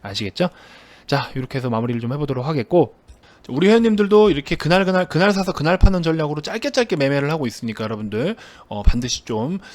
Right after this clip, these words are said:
어, 주의를 좀 하셔가지고 이렇게 또 분할로서 매도하는 거, 이렇게 좀 여러분들도 이렇게 하셔야 돼요. 지금은, 지금은 이렇게 하는 게 맞습니다. 아시겠죠? 좀 짧게 짧게 챙기고, 이렇게 크게 간다 할 때는 분할로서 계속 챙기고, 챙기고, 챙기고. 아시겠죠?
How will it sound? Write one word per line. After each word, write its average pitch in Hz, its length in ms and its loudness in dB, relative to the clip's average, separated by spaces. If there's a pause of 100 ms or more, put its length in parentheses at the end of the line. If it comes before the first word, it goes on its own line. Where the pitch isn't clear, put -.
(260)
어, 85 440 -10
주의를 127 360 -4
좀 123 120 -8
하셔가지고 135 720 -2
이렇게 208 180 -6
또 - 100 -6
분할로서 185 560 4
매도하는 101 440 -6
거, 107 280 -8
이렇게 113 260 -8
좀 214 180 -8 (380)
여러분들도 190 600 -4 (140)
이렇게 139 200 -6
하셔야 269 320 0
돼요. 92 180 -8
지금은, 110 440 -4
지금은 226 320 0
이렇게 131 200 -4
하는 247 120 -4
게 165 60 -6
맞습니다. 104 580 -12
아시겠죠? 104 440 -8 (380)
좀 123 120 -8
짧게 180 240 -4
짧게 175 220 -4
챙기고, 180 540 0 (280)
이렇게 175 180 -4
크게 - 300 -4
간다 170 280 2
할 185 120 -6
때는 214 280 -2
분할로서 175 460 -2
계속 185 240 -12
챙기고, 233 320 -8
챙기고, 214 360 -6
챙기고. 139 520 -8
아시겠죠? 107 460 -8